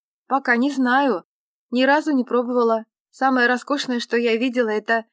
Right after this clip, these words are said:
Уоксхолл". Взгляд Зандера смягчился. Он полез в карман брюк и выудил оттуда связку ключей. Они были теплыми.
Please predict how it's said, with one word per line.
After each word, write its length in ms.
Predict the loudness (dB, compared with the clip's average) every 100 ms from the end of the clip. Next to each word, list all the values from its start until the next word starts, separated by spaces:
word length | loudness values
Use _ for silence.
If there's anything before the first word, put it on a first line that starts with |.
| -4
Уоксхолл". 720 | 0 0 0 -10 -8 -10 _ _ _ _ _ _ _ -18
Взгляд 360 | -8 -2 -2
Зандера 380 | -2 -6 -4 -8
смягчился. 760 | -8 -14 -14 -14 -14 -16 -20 -20 _ _ _ -10
Он 140 | -6
полез 300 | -2 0 -2
в 120 | -6
карман 400 | -4 -4 -4 -6
брюк 300 | -4 -4 -4
и 140 | -8 -6
выудил 420 | -2 -2 -2 -4
оттуда 380 | -4 -6 -6 -8
связку 460 | -8 -6 -6 -8
ключей. 600 | -14 -10 -8 -8 -12 -16 _ _ _ _
Они 260 | -8 -6 -4
были 220 | -4 -6
теплыми. 640 | -6 -10 -10 -14 -20 -20